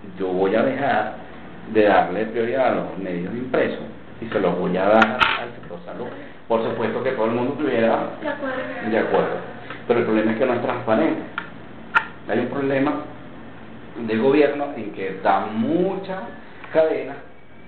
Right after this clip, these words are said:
Speaker 1: pero no da la información real de lo que está pasando. Entonces,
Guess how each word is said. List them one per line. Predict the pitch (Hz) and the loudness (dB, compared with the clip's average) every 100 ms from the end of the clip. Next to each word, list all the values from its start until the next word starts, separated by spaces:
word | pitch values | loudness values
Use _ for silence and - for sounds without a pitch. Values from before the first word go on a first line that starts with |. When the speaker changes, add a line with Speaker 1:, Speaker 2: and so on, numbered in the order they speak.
| - - | -16 -12
Speaker 1:
pero | 107 107 | -8 -4
no | 104 101 | 2 4
da | 98 | 4
la | |
información | 107 - 113 95 90 87 87 | 2 2 0 0 0 0 2
real | 101 98 - - - - - | 2 2 0 -4 -10 -8 -2
de | |
lo | 110 - | -2 -2
que | |
está | - | -4
pasando. | 87 90 - - | -2 0 0 -4
Entonces, | - - | -6 -8